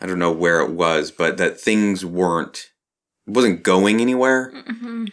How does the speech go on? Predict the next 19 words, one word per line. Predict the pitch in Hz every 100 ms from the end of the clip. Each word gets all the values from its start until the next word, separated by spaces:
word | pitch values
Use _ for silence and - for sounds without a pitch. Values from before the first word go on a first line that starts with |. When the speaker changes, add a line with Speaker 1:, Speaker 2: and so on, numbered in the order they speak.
| _
Speaker 1:
And | - 95 92 85 87 82 -
I | 95
think | 92 107
it | 98
was | 90 87
after | 90 90 87 - 87 -
I | 85 85
did | 85 82
that | 80 78 -
Thrice | 87 82 82 -
Death | 78 76 82
Rang | 85 82 82
story | - 78 76
that | 78
I |
thought, | 76 78 76
"Okay, | 92 - 85 78 - _ _ _
here's | 101 101 95
this | 90 80 -